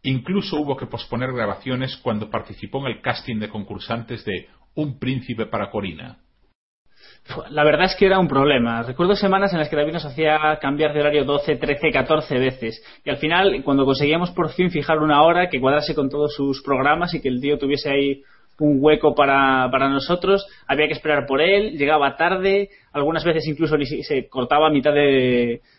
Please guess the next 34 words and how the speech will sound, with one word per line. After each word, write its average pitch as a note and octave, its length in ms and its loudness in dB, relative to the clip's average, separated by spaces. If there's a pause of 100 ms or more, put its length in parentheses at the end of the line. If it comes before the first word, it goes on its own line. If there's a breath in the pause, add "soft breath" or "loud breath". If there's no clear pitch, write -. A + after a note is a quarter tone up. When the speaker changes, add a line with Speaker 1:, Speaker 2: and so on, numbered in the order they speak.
(120)
Speaker 2:
de D#3+ 160 4
la C#3 80 4
grabación C#3+ 500 2
porque C3+ 200 -2
estaba D3 260 4
viendo D3 220 2
el C3 60 2
streaming C#3+ 460 -2
de, C3 280 0
en C3+ 80 0
streaming D#3 360 -2
algún C#3+ 260 -2
reality C3 360 0
show D#3+ 340 2
y D3 40 0
nos C#3 120 -2
dejaba C#3+ 300 -4
sin, B2 520 -2
<laughs> - 60 -10
en E3 180 0
medio D3+ 260 4
de C#3 40 4
la, C3 280 2
nos, C3 220 -6
lo D3 360 0
teníamos D3+ 260 -2
que E3 80 -4
inventarnos, D3+ 480 2
que C#3 80 -8
había C3+ 120 0
tenido C#3 200 2
problemas C3 280 0
de C3 60 -2
conexión. D#3 520 0